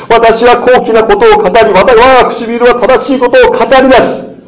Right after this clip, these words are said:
我が口は真実を述べ、我が唇は悪しきことを憎む。我が口の言葉は皆正しい。そのうち偽りと横島はない。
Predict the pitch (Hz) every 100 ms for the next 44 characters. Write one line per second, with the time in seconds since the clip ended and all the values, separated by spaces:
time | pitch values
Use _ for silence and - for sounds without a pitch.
0 | - - 214 269 262 254 254 262 262 -
1 | - 269 240 247 - 240 247 240 226 254
2 | 240 - 262 247 247 247 240 247 269 254
3 | 226 220 214 202 208 208 170 165 143 240
4 | 254 254 254 254 254 240 247 254 262 233
5 | 262 269 269 233 269 269 254 - 226 254
6 | 254 254 240 - 220 254 254 240 240 240
7 | 233 262 262 285 269 254 240 202